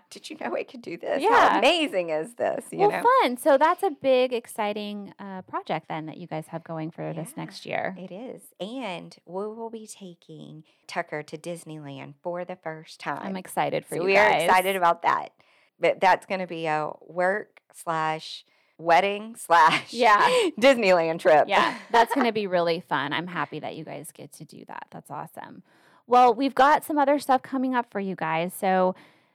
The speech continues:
Speaker 2: listen for, tell us, Holly, what do we have coming up?
Speaker 1: So in the spring, we're gonna have, I mean, of course, we're gonna keep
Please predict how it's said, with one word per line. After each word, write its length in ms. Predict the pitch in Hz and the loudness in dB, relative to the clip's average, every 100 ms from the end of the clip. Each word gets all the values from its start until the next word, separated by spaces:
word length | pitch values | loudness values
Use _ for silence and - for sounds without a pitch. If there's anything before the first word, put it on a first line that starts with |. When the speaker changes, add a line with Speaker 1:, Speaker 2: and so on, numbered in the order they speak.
| _ | _
Speaker 2:
listen 680 | 214 220 240 - 285 277 294 269 - | -2 -2 0 2 2 4 0 -2 -6
for, 580 | - 220 180 156 180 254 240 | 2 4 4 4 4 0 -6
tell 200 | - 226 | -6 -2
us, 160 | 185 170 | -2 -2
Holly, 320 | 180 160 170 185 | -6 -6 -6 -8
what 100 | 185 | -8
do 60 | |
we 100 | 180 | -8
have 180 | 190 165 | -8 -10
coming 240 | - 175 | -10 -8
up? 160 | 165 156 - _ _ - | -4 -6 -8 _ _ -8
Speaker 1:
So 500 | - 262 208 180 - | 4 6 8 6 4
in 520 | 254 330 330 320 320 - - _ | 4 6 4 2 -2 -6 -20 _
the 140 | 233 | -4
spring, 560 | 226 - 196 170 147 156 - | -4 -6 -6 -4 -8 -14 -6
we're 200 | 180 190 | -4 -2
gonna 180 | 196 | -4
have, 360 | 202 190 170 165 | -8 -10 -10 -10
I 40 | - | -10
mean, 160 | 175 | -10
of 100 | 175 | -12
course, 240 | - 220 214 | -6 -8 -6
we're 100 | 214 | -10
gonna 180 | 196 180 | -8 -12
keep 380 | - 247 262 | -12 -12 -12